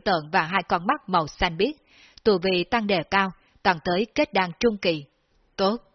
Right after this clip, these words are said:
nếu nói về ẩn nặc công pháp, thì Thiên Huyền Tông tại Thiên Nam nói là đệ nhị thì không ai dám nói là đệ nhất. Đại La Thiên Diện Quyết chính xác là danh bất hư truyền, không hổ là trấn phái pháp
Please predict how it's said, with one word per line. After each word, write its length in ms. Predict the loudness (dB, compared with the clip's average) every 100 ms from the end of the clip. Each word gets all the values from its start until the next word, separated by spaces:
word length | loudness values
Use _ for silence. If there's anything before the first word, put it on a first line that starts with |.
| _ _ -4
nếu 180 | -2
nói 260 | 0 -2 -2
về 120 | -2 -2
ẩn 260 | -2 -4
nặc 160 | -4 -4
công 140 | -2 -4
pháp, 260 | -4 -6 -6 _ -6
thì 180 | 0 0
Thiên 200 | 0 -2
Huyền 200 | -2 -4
Tông 260 | -2 -4 -2
tại 160 | -2 -2
Thiên 220 | -4 -6
Nam 260 | -2 -4 -4 _
nói 280 | -2 -2 0
là 180 | -2 -4
đệ 240 | -2 -2
nhị 300 | 0 -2 -2 -12 -6
thì 120 | -4
không 220 | -2 -2
ai 140 | 0 -2
dám 180 | -2 -6
nói 180 | -6 -4
là 120 | -2
đệ 160 | -2 -4
nhất. 240 | -4 -8 _ _ _ -20 -6
Đại 160 | 0 0
La 160 | 2 0 0
Thiên 180 | -2 -2
Diện 160 | -4 -2
Quyết 200 | -6 -6 _ -4
chính 180 | -4 -4 -6
xác 200 | -6 -4
là 200 | -2 -2 -2
danh 200 | -6 -2
bất 180 | -4
hư 160 | -2 -2
truyền, 200 | -2 -4 -6 _ _ _ _
không 200 | -4 -2
hổ 160 | 0 0
là 260 | 0 0
trấn 220 | -2 -4 -4
phái 180 | -4 -2
pháp 140 | -2